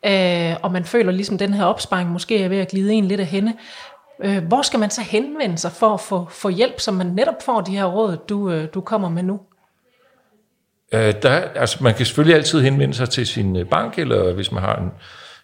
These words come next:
Speaker 2: øh, finansiel rådgiver, så tag fat i vedkommende. Det, som aktionærforeningen, øh, grunden, når jeg, når jeg synes, aktionærforeningen som platform var et spændende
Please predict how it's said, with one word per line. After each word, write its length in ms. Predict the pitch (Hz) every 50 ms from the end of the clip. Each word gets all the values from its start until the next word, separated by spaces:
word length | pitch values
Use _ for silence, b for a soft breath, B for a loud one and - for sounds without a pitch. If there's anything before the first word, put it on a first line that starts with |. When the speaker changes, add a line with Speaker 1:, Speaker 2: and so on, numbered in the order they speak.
| _ 69 69
Speaker 2:
øh, 80 | 60
finansiel 500 | - - - 87 87 87 - - - -
rådgiver, 420 | 98 98 - 87 - 101 101 107 -
så 220 | - - 104 104 98 - - - _
tag 160 | - - 110 -
fat 240 | - 98 92 92
i 220 | 98 95 95 92 90
vedkommende. 500 | 85 90 95 90 - 110 - - 95 85 - - - _ B B B B B B B B B B B _ _ _ _ _ _
Det, 140 | - 139 143
som 340 | 143 175 170 160 151 156 156 - - _ _ _ _ _ _ _ _ -
aktionærforeningen, 1040 | 123 117 - - 127 131 165 - - - 156 147 139 131 127 123 123 120 113 101 98 104 b b b b b b b b b b _ _ _ _ _ _ _ -
øh, 120 | - - -
grunden, 320 | - 135 147 170 170 165
når 80 | 151 151
jeg, 340 | 165 - 156 147 151 147 147
når 80 | 156 139
jeg 80 | 156 151
synes, 300 | - - 165 151 - -
aktionærforeningen 1160 | 151 123 113 131 135 139 147 - 139 - 151 143 135 135 139 - - - 123 123 127 117 110
som 140 | 104 - 113
platform 560 | - - - 123 135 127 - - 143 - -
var 80 | 101 101
et 100 | 98 -
spændende 460 | - - - 107 104 113 123 127 127